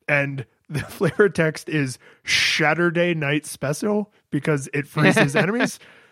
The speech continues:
Speaker 1: Uh, the A U gun
Speaker 2: Yep.
Speaker 1: we talked about. Um, the, I like this one just because it's, it's recent for us as well. Uh, the Knight's gun, which has the flavor text of plowshare, and it looks like Shovel Knight's shovel.
Speaker 2: Yeah.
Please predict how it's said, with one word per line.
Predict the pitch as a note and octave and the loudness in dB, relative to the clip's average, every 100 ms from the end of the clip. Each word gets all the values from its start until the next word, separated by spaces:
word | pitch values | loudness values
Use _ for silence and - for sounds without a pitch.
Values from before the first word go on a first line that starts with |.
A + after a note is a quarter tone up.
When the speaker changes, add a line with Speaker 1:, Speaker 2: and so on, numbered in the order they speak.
| _ - | _ -4
Speaker 1:
Uh, | D3+ D3 | 0 0
the | C#3+ D3+ | 0 0
A | F#3+ | 2
U | F#3+ | 2
gun | F3 F3 E3+ | 2 2 2
Speaker 2:
Yep. | |
Speaker 1:
we | D#3+ | 0
talked | D3+ D#3+ D#3+ | 0 -2 0
about. | D#3 D#3 D3 - | 0 0 -2 -4
Um, | D3+ C3+ B2+ B2 _ _ _ D3 | -6 -4 -6 -14 _ _ _ 0
the, | D3+ - | 0 2
I | D#3 | 2
like | F3+ G#3 | 2 0
this | E3+ D#3+ | 0 0
one | D#3 D3 | 0 0
just | D3 C#3 | -2 -2
because | C#3 C#3 C3+ | -2 -2 -4
it's, | B2+ - - - | -8 -10 -14 -16
it's | A#2+ - - _ E3+ _ - D3 C3 C#3 | -16 -16 -18 _ -20 _ -18 -16 -12 -4
recent | D#3 D3 C#3+ B2 | -2 -2 -6 -8
for | D3+ B2+ | -8 -6
us | C3+ C#3+ | -6 -6
as | B2 | -4
well. | C3 C3+ - | -4 -4 -6
Uh, | C3+ B2 | -6 -4
the | C#3 | -6
Knight's | C3+ B2 D#3 - - | -4 -2 -2 -4 -2
gun, | D3+ E3+ E3+ - _ - | 0 0 -4 -8 _ -10
which | D3 | -4
has | C#3+ C3 | -4 -4
the | C3+ | -6
flavor | D#3+ C#3 C#3 | -4 -4 -2
text | C#3+ - C3 | -4 -4 -10
of | - | -10
plowshare, | C3 C#3 C#3+ E3 E3+ F3 _ - | -6 -4 -2 0 0 -2 _ -10
and | C3+ | -6
it | |
looks | C3+ D3 C#3+ | -4 -4 -4
like | C3 | -4
Shovel | - C#3+ C#3+ | -2 -2 -2
Knight's | C#3 C#3 - - | -2 -2 -2 -8
shovel. | - C#3+ C3+ D3+ - _ _ _ _ _ _ _ | -4 -4 0 0 -2 _ _ _ _ _ _ _
Speaker 2:
Yeah. | B2 B2 | -2 -2